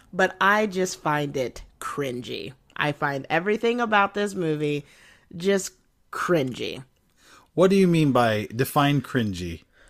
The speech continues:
Speaker 1: Okay, well, if I could tell you that, I would be able to say that I've seen it. But every time everybody's like, "Let's watch Planes, Trains, and Automobiles,"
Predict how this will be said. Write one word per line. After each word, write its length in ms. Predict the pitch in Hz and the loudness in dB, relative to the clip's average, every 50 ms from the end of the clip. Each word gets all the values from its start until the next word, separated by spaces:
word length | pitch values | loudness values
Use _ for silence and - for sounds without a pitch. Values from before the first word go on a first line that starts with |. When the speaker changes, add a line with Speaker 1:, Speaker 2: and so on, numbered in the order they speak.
| - - - | -16 -2 0
Speaker 1:
Okay, 440 | 254 262 262 220 165 151 151 - - _ _ _ _ _ _ _ _ _ _ _ | 0 2 2 2 2 2 0 -4 -8 _ _ _ _ _ _ _ _ _ _ _
well, 440 | - 214 208 226 233 226 214 - _ _ _ _ _ - - - - - | -10 -2 0 2 2 2 0 -4 _ _ _ _ _ -8 -8 -6 -2 -2
if 120 | 220 - - | -2 0 4
I 160 | 247 285 330 | 4 4 4
could 200 | - 370 330 240 | 4 4 2 2
tell 160 | - 285 285 | 2 2 4
you 140 | 285 277 254 | 4 4 2
that, 240 | 233 269 294 311 - - | 2 4 2 2 2 2
I 200 | 208 220 214 220 202 - - | 2 2 2 0 -2 -8 -10
would 340 | 196 202 220 240 226 208 196 | -8 0 2 2 2 2 0
be 180 | 220 226 226 | 0 2 4
able 220 | 226 233 233 226 214 | 4 4 4 2 -2
to 100 | 202 196 | -2 -4
say 200 | - - 254 269 | 0 2 2 2
that 140 | 247 226 190 | 4 4 2
I've 160 | 175 170 165 | 2 2 0
seen 420 | - - - - 247 254 269 247 | -2 -2 -2 0 0 0 0 0
it. 220 | 185 127 104 - - - | 0 -2 -4 -10 -14 -2
But 180 | - 202 196 - | 0 2 2 4
every 280 | - 226 240 285 294 277 | 2 0 2 0 -2 -2
time 360 | - 285 262 262 262 269 254 - | 2 2 4 4 4 2 0 -2
everybody's 440 | - 214 220 254 247 247 240 247 226 | -2 -2 -2 -2 -2 -2 -4 -4 -4
like, 180 | 220 190 185 - | -4 -4 -4 -6
"Let's 220 | 311 403 - - | -10 -10 -8 -4
watch 240 | 202 196 208 - - | -4 -4 -4 -4 -4
Planes, 280 | - 247 262 277 269 - | -2 0 0 0 -2 -4
Trains, 240 | - 294 302 302 294 | -4 -2 -2 -2 -2
and 120 | 302 - | -4 -4
Automobiles," 540 | - 302 320 311 294 247 180 170 156 139 - | -2 -2 0 0 0 0 -2 -2 -4 -4 -8